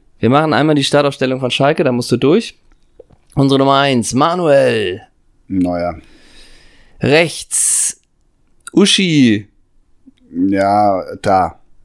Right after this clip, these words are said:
Speaker 1: Ushida.
Speaker 2: Ushida, mhm.
Speaker 1: Ja. Dann, Gott, wie ist denn da der Vorname? Der Grieche. Später noch beim,
Speaker 2: Papadopoulos.
Speaker 1: ja.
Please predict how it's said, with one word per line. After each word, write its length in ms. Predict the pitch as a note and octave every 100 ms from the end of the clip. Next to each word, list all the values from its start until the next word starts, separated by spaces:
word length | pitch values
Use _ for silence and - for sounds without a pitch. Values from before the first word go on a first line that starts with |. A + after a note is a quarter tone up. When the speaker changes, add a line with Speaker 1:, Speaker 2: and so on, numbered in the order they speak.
| _
Speaker 1:
Ushida. 680 | C3+ B2 - D#3 A2+ G2+ F2+
Speaker 2:
Ushida, 60 | G#2
mhm. 280 | F#2 A2 -
Speaker 1:
Ja. 280 | A2+ - _ _ _ _ _
Dann, 920 | A#2+ C#3 D#3 D3 C3+ A2+ F#2+ D#2+ C#2 - _ _ _ _ _
Gott, 260 | F#2+ F#2+ -
wie 60 |
ist 80 | F#2
denn 60 | G2
da 100 | F2+
der 140 | F2+
Vorname? 1200 | - - - - - A2+ C#3 A2+ G2 F2 E2 D#2+ - _ _ _ _ -
Der 100 | A2
Grieche. 600 | A2 C3+ E3+ - A#2+ - _ _ _ _ _ _ _ _ _ _ _
Später 300 | - G2+ C3
noch 140 | C3
beim, 140 | G#2 A#2
Speaker 2:
Papadopoulos. 140 | F#2+
Speaker 1:
ja. 280 | A2+ G#2 -